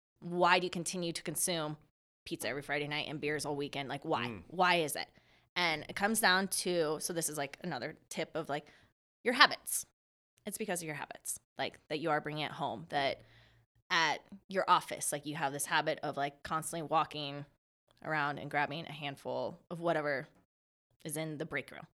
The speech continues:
Speaker 1: Like,
Speaker 2: Right.
Speaker 1: and instead of going to the break room whenever you're hungry, like, having a snack ready for you at your desk or
Speaker 2: Mm-hmm.
Speaker 1: going for a walk around the office. Like, it's changing your habits to avoid those temptations. So, um,
Speaker 2: 'Cause habits, whether good or bad, they're hard to break.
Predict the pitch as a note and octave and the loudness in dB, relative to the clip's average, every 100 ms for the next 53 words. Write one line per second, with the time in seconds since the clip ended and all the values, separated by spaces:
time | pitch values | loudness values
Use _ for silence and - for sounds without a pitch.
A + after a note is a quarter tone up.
0 | _ - G2+ F#2 - - - E3+ D3 - | _ -4 -2 -2 -6 -20 -12 -6 -2 2
1 | E3 D#3 - _ _ _ _ _ - F#3+ | 2 2 -4 _ _ _ _ _ -4 0
2 | G#3+ G#3+ G#3 G3+ A3+ A#3 E3+ E3 D#3+ E3+ | 0 2 0 0 -2 -2 -2 -2 -2 -2
3 | G3 A#3 C#4 - - D#3 - _ _ _ | -2 -2 -2 -12 -10 -10 -12 _ _ _
4 | - D#3+ D#3+ - E3+ D3+ E3 D3+ - D#3 | 0 0 0 0 0 2 0 -2 -2 0
5 | D3 C#3 - D3+ C3+ - - - C#3 C3 | 2 0 0 -4 -4 -4 -6 -4 -4 -2
6 | F#3 F#3+ F#3 F3 D#3 C#3 - A2+ A#2 G2 | -2 -2 0 2 2 0 -2 -10 -6 -8
7 | - - - D3 - - - - - - | -6 -8 -4 -6 -8 -20 -14 -6 -6 -6
8 | _ - - A#3 A3+ A3 F3 - D#3 F3+ | _ -4 -2 0 0 -2 -2 2 2 4
9 | A3 - - - F3 D#3 D#3 D3 D3 - | 2 -2 -6 -4 -4 -2 -2 -2 -4 -6
10 | B2+ - F#2 - F3+ - - C#3 - - | -10 -6 -6 -6 -8 -6 -2 -4 -4 -20
11 | - - D#3+ C#3+ G#2+ C3 - _ _ _ | -20 -8 -2 -2 -4 -8 -16 _ _ _
12 | _ _ _ _ _ _ - - B2 A#2+ | _ _ _ _ _ _ -8 2 4 4
13 | - F2 A2 F#2 A2 D#2+ F2 D2+ F#2+ F#2+ | -2 -4 -4 -2 -2 0 -2 -2 -2 -2
14 | - D2 - | -4 -8 -10